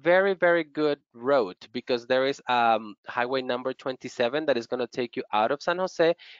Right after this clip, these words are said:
and drop you here to the, uh, coastline. And then on the coastline, you're going to go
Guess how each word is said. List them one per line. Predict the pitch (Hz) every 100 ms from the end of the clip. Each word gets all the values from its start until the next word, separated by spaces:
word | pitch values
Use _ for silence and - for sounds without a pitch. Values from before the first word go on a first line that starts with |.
| -
and | 156 160
drop | 175 180 190
you | 185
here | - 226 160 143 _
to | 165 160 160 139
the, | 147 143 147 -
uh, | 123 120 117
coastline. | - 165 185 120 107 135 - - -
And | 151 156
then | 165
on | 170
the | 165
coastline, | - 175 175 147 123 127
you're | 139 139
going | 139 143
to | -
go | 139 135 131